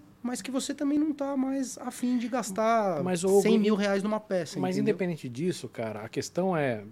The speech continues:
Speaker 2: é, você hoje pagar um ourives ou pagar, de repente, alguém pra fazer no processo digital, entendeu?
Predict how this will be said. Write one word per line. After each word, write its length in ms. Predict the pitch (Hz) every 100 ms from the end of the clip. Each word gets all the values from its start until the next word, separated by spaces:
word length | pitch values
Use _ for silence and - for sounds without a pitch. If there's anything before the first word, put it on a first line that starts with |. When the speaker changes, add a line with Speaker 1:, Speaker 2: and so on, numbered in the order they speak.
| - -
Speaker 2:
é, 420 | 113 113 107 95 92 _ _ - - - - - - -
você 380 | 120 - 175
hoje 360 | 160 180 156 139
pagar 400 | - 139 123 165
um 140 | 185
ourives 500 | 156 135 131 123 120
ou 140 | 120 135
pagar, 440 | 135 117 120 151
de 100 | 139
repente, 320 | 123 135 127
alguém 160 | 123 120
pra 100 | -
fazer 220 | - 120
no 80 | 120
processo 300 | - 110 120
digital, 680 | 113 107 104 - 147 175 131
entendeu? 480 | 107 107 117 165